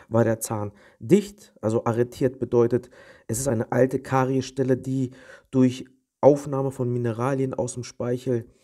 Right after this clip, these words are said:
wieder fest geworden ist. Und deswegen haben wir diesen Bereich nicht aufgebohrt und gefüllt, sondern beobachten diese Stelle. Zwischen den beiden Zähnen haben wir allerdings das aufgebohrt, gesäubert und zwei Füllungen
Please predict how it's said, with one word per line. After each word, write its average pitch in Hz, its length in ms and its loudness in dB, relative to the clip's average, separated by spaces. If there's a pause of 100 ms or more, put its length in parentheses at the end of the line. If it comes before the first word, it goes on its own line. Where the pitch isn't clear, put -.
(260)
wieder 120 320 -4
fest 220 300 2
geworden 147 400 -2
ist. 143 240 -4 (580)
Und 123 460 0
deswegen 127 500 0
haben 123 180 0
wir 117 200 -2
diesen 123 280 -4
Bereich 113 500 -4 (420)
nicht 131 480 2
aufgebohrt 123 640 4
und 113 160 -8
gefüllt, 196 480 2 (440)
sondern 123 320 2
beobachten 117 460 -2
diese 113 140 -12
Stelle. - 300 -14
Zwischen 190 300 0
den 156 100 0
beiden 139 300 2
Zähnen 139 240 -4
haben 131 140 -4
wir 120 80 -6
allerdings 113 560 -6 (320)
das 107 120 -4
aufgebohrt, 139 600 2
gesäubert 120 560 0 (420)
und 120 500 -4 (220)
zwei 127 260 6
Füllungen 123 640 0